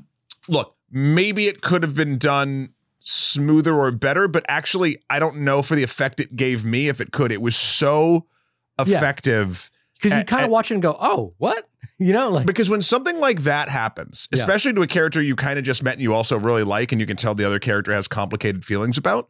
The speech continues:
Speaker 2: Yeah.
Speaker 1: um, you kinda get to be in a place of not knowing what's going to happen next. And because the ride is so good and the performances are so excellent and the, and this, and the writing is just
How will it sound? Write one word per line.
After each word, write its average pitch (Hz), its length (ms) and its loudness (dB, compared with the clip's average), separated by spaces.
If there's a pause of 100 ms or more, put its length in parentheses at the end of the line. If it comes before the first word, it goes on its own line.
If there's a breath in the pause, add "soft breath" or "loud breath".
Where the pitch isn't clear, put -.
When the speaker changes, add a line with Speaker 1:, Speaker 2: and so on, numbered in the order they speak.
Speaker 2:
Yeah. 107 220 -4 (180)
Speaker 1:
um, 120 520 -2 (920)
you 165 340 -2
kinda 220 580 0 (380)
get 165 260 -2
to 160 120 0
be 143 220 0
in 151 100 0
a 120 60 0
place 147 500 -2
of 113 120 0
not 120 380 -2
knowing 113 580 -2
what's 117 280 -2
going 110 280 0
to 101 60 -2
happen 98 420 -4
next. 117 280 -4
And 120 160 -2
because 131 340 -2
the 120 100 -2
ride 120 280 0
is 113 80 -4
so 104 160 0
good 127 220 0
and 120 60 -2
the 110 40 0
performances 110 500 -4
are 101 60 -2
so 104 220 0
excellent 120 400 -2
and 107 80 -2
the, - 100 -4
and 101 120 0
this, 98 160 -2
and 101 200 0
the 95 100 0
writing 117 440 -2
is 98 180 -6
just - 400 -4